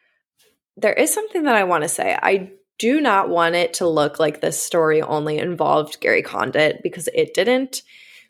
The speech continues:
The man was never charged, so I don't want us to, like, sit here hypothesizing, like, "Oh, he had an affair. He definitely had something to do with it." And I think it's important to note that at the end of the day, Gary Condit did not want anyone to know about his affair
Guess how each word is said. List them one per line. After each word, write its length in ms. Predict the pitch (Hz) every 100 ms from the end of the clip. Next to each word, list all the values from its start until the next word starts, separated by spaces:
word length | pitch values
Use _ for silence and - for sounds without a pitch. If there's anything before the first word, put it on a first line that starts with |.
| -
The 60 |
man 260 | 214 226 233
was 140 | 240
never 240 | 247 240 254
charged, 520 | - 185 175 175 180
so 200 | - 190
I 80 | 185
don't 320 | 185 170 151
want 160 | 175
us 160 | 175 -
to, 100 | -
like, 140 | 180
sit 160 | - 180
here 540 | 175 180 175 175 175 -
hypothesizing, 760 | 190 190 175 175 170 170 170
like, 220 | 170 170 -
"Oh, 180 | 180 170
he 100 | 254
had 120 | 226
an 60 | 190
affair. 300 | 185 220 170
He 100 | 185
definitely 360 | 180 170 180
had 100 | 170
something 200 | - 180
to 80 | -
do 140 | 175 -
with 120 | -
it." 120 | - - _ _ _ _
And 100 | 202
I 80 | 214
think 180 | 214 302
it's 120 | 370
important 480 | 381 - 196 180 165
to 120 | -
note 460 | 190 170 151 165 165
that 360 | 160 160 160 -
at 100 | 175
the 80 |
end 160 | 107 208
of 60 | 302
the 80 |
day, 480 | 214 160 160 180 190 - 185
Gary 300 | 170 170 220
Condit 640 | - 147 151 185 170 170
did 220 | 160 170 214
not 240 | 165 104
want 200 | 170 - - _
anyone 540 | - 160 139 104 82 180
to 160 | -
know 180 | 180 139
about 240 | 143 131 170
his 160 | 170
affair 540 | 170 - 80 65 -